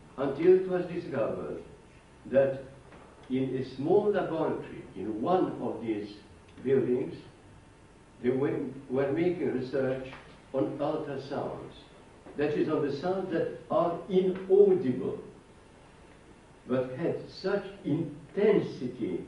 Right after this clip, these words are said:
of power in themselves that skyscrapers began to shake. And so we can imagine very easily that when God created the world,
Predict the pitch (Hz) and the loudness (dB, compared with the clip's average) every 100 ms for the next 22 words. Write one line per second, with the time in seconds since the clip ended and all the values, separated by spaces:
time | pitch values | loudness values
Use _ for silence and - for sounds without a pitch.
0 | - - - - 123 117 - - 101 110 | -14 -20 -20 -10 -6 -6 -2 0 2 0
1 | 110 113 - 135 - - - - - - | -2 -2 -2 -2 -2 -2 -6 -14 -20 -20
2 | - - - - - - - - - - | -20 -20 -20 -20 -20 -20 -20 -20 -20 -4
3 | 135 135 - - - - - - - - | 0 2 0 -8 -18 -20 -20 -20 -20 -20
4 | - - - - 165 - - - 160 151 | -20 -20 -20 -6 -4 -4 -6 -4 -2 -2
5 | 139 - 101 104 87 - 85 - - - | -4 -8 -8 -4 -6 -6 -10 -10 -12 -12
6 | - - - - - - - 147 185 185 | -16 -20 -20 -20 -20 -12 -2 0 4 4
7 | 175 202 202 202 202 - - - 170 190 | 4 2 0 0 0 0 -2 -2 -2 0
8 | 190 170 185 127 - 160 - - - - | -2 -4 -4 -4 -4 -6 -8 -12 -20 -20
9 | - - - - 131 135 135 - - - | -20 -20 -20 -4 0 0 -2 -10 -18 -20
10 | - - - - - - 135 131 127 170 | -20 -20 -20 -20 -20 -8 0 0 2 0
11 | 143 - 135 156 143 135 127 135 117 110 | 0 -2 -2 0 0 -2 -2 0 0 0
12 | 101 | -2